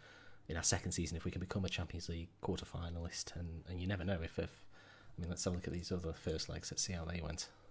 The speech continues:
Um, if Kiev can knock out Leverkusen,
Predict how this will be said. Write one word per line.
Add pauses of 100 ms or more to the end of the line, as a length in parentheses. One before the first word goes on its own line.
(960)
Um,
if
Kiev
can
knock
out (200)
Leverkusen,